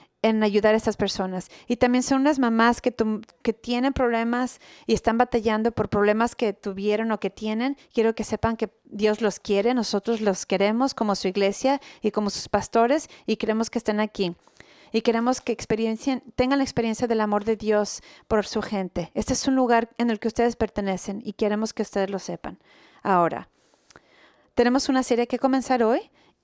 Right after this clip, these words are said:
y quiero compartir, quería compartir eso con ustedes por los pastores. Ok, ok, por favor, no, no aplaudan, no aplaudan. Por favor, no hagan eso.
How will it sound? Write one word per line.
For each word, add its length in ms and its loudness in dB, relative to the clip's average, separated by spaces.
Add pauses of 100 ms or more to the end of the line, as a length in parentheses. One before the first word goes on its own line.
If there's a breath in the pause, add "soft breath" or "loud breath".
(100)
y 80 -4
quiero 240 2
compartir, 560 0 (320)
quería 180 2
compartir 460 0
eso 180 -2
con 140 -4
ustedes 400 -2
por 100 -2
los 160 -6
pastores. 540 -4
Ok, 180 -4 (840 soft breath)
ok, 240 -8
por 140 0
favor, 240 4
no, 140 -2
no 80 -2
aplaudan, 420 -4
no 60 0
aplaudan. 400 -6 (1040)
Por 140 0
favor, 280 0
no 100 -2
hagan 220 -4
eso. 220 -14